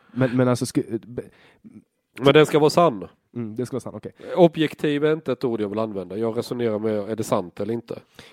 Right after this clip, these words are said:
Speaker 1: Väljer
Speaker 2: Är, och är jag, är jag rättvis när jag återger någonting? Förstår du?
Speaker 1: Mm.
Speaker 2: Jag kan ju, jag kan ju beskriva ett skeende och plocka vissa bitar.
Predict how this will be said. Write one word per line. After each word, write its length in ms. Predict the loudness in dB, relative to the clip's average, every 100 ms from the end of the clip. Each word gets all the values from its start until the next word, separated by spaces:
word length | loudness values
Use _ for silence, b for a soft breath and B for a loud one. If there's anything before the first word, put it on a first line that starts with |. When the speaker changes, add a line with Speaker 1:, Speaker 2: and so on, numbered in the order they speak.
| B
Speaker 1:
Väljer 300 | -2 4 6
Speaker 2:
Är, 140 | 6
och 160 | 6 6
är 60 | 4
jag, 240 | 2 0 b b b b b b _
är 100 | 4
jag 260 | 6 6 4
rättvis 580 | 0 -2 -4 -2 -2
när 80 | -2
jag 140 | 0 2
återger 520 | 2 0 -2 2 4
någonting? 560 | 4 0 -6 -8 -14 _ _ _ _
Förstår 260 | -10 0 2
du? 120 | 2 -2 _
Speaker 1:
Mm. 260 | -14 -14 -18 _ _
Speaker 2:
Jag 180 | 4 6
kan 180 | 4 4
ju, 140 | 2 0
jag 180 | -4 -2
kan 180 | 0 -2
ju 180 | -2 -4 -8 -20
beskriva 480 | -12 -12 -4 -4 -4
ett 100 | -4
skeende 420 | -4 -4 -4 -6
och 60 | -8
plocka 320 | -8 -8 -8
vissa 280 | -8 -8 -8
bitar. 520 | -8 -10 -8 -6